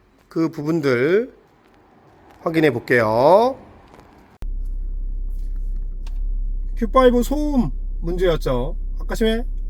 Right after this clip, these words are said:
길만 살짝 안 좋으면 달가락, 달가락, 달가락, 달가락. 기억하세요. 달가락, 달가락. 달가락, 달가락.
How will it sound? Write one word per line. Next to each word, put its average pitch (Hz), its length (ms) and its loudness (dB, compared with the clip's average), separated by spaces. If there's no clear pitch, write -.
길만 226 320 0
살짝 247 320 0
안 170 100 0
좋으면 175 340 0
달가락, - 320 -6
달가락, - 320 -6
달가락, 110 360 -6
달가락. 113 380 -4
기억하세요. 185 580 0
달가락, 147 300 0
달가락. 135 360 -2
달가락, 220 280 0
달가락. 254 340 2